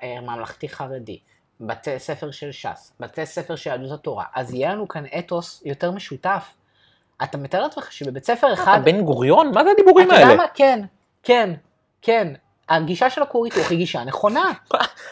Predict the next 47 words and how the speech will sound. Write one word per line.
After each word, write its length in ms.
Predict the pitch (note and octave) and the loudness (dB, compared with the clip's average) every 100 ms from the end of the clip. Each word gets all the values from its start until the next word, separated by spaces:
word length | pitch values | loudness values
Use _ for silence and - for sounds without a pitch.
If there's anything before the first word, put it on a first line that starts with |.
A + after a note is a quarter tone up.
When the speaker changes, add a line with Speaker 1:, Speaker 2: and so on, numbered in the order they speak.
| - - | -14 -2
Speaker 2:
לא. 260 | A#3 C#4 A#3+ | 4 8 8
Speaker 1:
היא 100 | F#3+ | 6
גישה 300 | A3+ A3+ G#3+ | 0 2 2
נכונה. 540 | G3+ - B3 C4+ E4 C4+ _ _ _ _ _ - | 2 -2 -4 -2 -4 -6 _ _ _ _ _ -8
היא 140 | G3 | -4
גישה 280 | F#3 G3 F3 | -2 -2 -4
נכונה 380 | E3+ E3+ G#3+ D#3+ | -4 -4 -2 -2
מאוד. 260 | D#3 F3 C#4+ | -4 -2 4
Speaker 2:
קודם 240 | C4 D4 | 6 6
כל, 220 | B3+ C4+ G#3 | 8 8 8
גם 260 | C3 B3 F4+ D#4 | 6 6 6 4
אם 200 | A#3 G#3 | 2 2
נ-, 240 | G3 G#3 F3 | 0 0 0
נגיד 220 | E3 B3+ | 2 2
עכשיו, 280 | - C4+ D#4 - _ _ - | 4 6 6 2 _ _ -14
אסור 420 | - - F4+ C#4 | -6 6 8 10
לאף 280 | A#3 D4 - | 6 4 0
אחד 220 | C#4 C#4+ | 4 6
להפריד 420 | B3 - B3 B3 | 4 4 4 4
שום 140 | A#3 C#4 | 6 8
Speaker 1:
אתה, 100 | A3 | 10
Speaker 2:
דבר, 100 | G#3 | 12
Speaker 1:
אתה 80 | E4+ | 10
מבין? 240 | C4 D#4+ E4+ | 8 -2 2
Speaker 2:
תן 120 | A3+ | 4
לי 120 | D4+ D4+ | 6 6
לגלות 320 | E3+ D3 F#3 | 8 6 6
Speaker 1:
אתה 80 | C#4+ | 6
Speaker 2:
לך 120 | G#3 | 8
משהו, 380 | D#4 D4+ F4 E4+ _ - | 8 6 4 2 _ -10
אנחנו 380 | D3+ D3 E3+ D3 | -8 -6 -4 -4
מתגוררים 920 | C#3 D3+ C#3+ D#3+ D3+ C3+ E3+ C4 D#4+ D#4+ _ - | -8 -6 0 2 2 2 2 0 -2 -6 _ -6
עם 140 | E3+ | -4
אנשים 340 | C#3 - E3 | -4 -6 -8
שדומים 420 | F3+ G#3+ F3+ F#3 G#3 | -4 -2 -2 -2 -4
לנו. 220 | F3+ A#2+ _ - | -4 -6 _ -14
אז 100 | A2+ | -8
בתי 200 | - D#3+ | -4 -4
ספר 240 | D#3+ D#3+ | -4 -6
בתל 220 | D3 C#3 B2 | -4 -4 -4
אביב 260 | C3+ A3 - _ - | -2 -2 -4 _ -12
עדיין 240 | A2 C3 | -8 -6
יהיו 80 | A3 | -6
בתי 200 | A3 D#3+ | -6 -8
ספר 260 | - - B2 | -8 -12 -10
של 160 | B2+ | -8
ילדותות, 420 | A#2 A#2 A2 A2+ | -8 -8 -10 -12